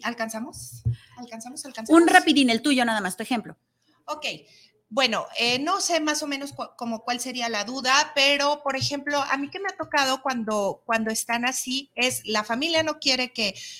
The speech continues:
Speaker 1: se rinda la persona, ¿no? Es que se está deprimiendo, es que ya no quiere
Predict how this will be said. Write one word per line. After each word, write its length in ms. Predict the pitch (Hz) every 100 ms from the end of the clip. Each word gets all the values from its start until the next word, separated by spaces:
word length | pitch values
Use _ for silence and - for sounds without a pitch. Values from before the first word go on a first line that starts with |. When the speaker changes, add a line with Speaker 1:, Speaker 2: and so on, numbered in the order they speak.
| -
Speaker 1:
se 240 | - 208
rinda 680 | 214 320 339 233 196 294 - _ _
la 180 | 220 214
persona, 500 | 208 - 247 240 214
¿no? 300 | 214 247 302
Es 160 | 311 311
que 100 | 370
se 120 | 359
está 180 | 311 294
deprimiendo, 1120 | 311 311 269 262 262 262 269 277 277 254 247
es 160 | 247 -
que 100 | 269
ya 120 | 262
no 120 | 262
quiere 340 | - 247 247